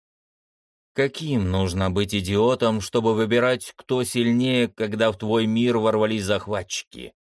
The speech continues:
спросил я, с трудом сдерживаясь. «Это тяжелая ноша и причина горьких шуток всех северян», — грустно улыбнулся мой собеседник. «Если бы наши князья не выясняли постоянно, кто сильнее,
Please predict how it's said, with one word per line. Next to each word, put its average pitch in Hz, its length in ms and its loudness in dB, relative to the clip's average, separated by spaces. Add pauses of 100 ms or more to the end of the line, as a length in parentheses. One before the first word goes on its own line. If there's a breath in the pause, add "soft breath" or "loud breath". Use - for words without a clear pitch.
(120)
спросил 135 480 -4
я, 139 180 0
с - 60 -10
трудом 98 420 -4
сдерживаясь. 60 880 -12 (1000)
«Это 104 460 2
тяжелая 110 680 0
ноша 107 580 -4
и 87 200 -2
причина 107 680 -2
горьких 104 500 -2
шуток 104 540 -4
всех 82 360 -6
северян», — 64 680 -8 (340)
грустно 143 420 -2
улыбнулся 101 520 -2
мой 73 160 -6
собеседник. - 840 -12 (640)
«Если 95 420 2
бы 92 120 0
наши 95 300 -2
князья 95 460 0
не 95 140 0
выясняли 95 680 -2
постоянно, 92 680 -2
кто 95 200 -6
сильнее, 90 840 -6